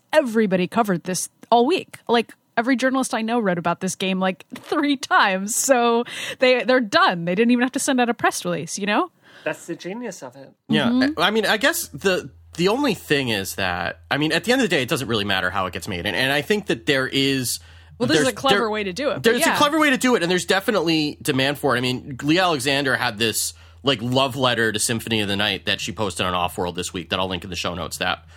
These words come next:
Speaker 3: made me, if I hadn't been, like, if I hadn't just played two of these types of games back to back, I would have, like, gone and bought Symphony of the Night and gotten it on my Vita, but I need to play anything else other than a, a Metroidvania at this point.
Speaker 1: Mm-hmm.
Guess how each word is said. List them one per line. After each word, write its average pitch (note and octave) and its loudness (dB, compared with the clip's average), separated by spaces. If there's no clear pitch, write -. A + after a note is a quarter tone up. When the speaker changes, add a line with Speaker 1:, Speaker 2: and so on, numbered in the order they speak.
Speaker 3:
made C3+ 0
me, B2+ -2
if A#2+ -2
I B2 2
hadn't C3+ -2
been, A#2 -2
like, A#2 -2
if C#3 0
I E3+ 4
hadn't G#3+ 0
just - -2
played D#3+ 0
two F3 0
of D#3+ 0
these D#3 -2
types D3 -2
of B2+ -2
games A#2+ 0
back A2 -2
to A#2 -4
back, G#2+ 0
I A#2 0
would C3+ 0
have, A2+ -6
like, A#2+ 0
gone A2+ 2
and G2+ -4
bought G2+ 2
Symphony B2+ 0
of G2+ 0
the G#2 0
Night G#2 0
and G2 -6
gotten G2+ 0
it G2 -2
on F#2+ -2
my F2+ 0
Vita, F#2 -4
but F2 -2
I G2 0
need G#2 -6
to - -12
play G#2 -2
anything A2 -2
else G2 0
other F#2+ -6
than F#2 -6
a, F2+ -4
a G#2+ -4
Metroidvania G2+ 0
at E2 -6
this F2 -10
point. D#2 -8
Speaker 1:
Mm-hmm. G#3+ -2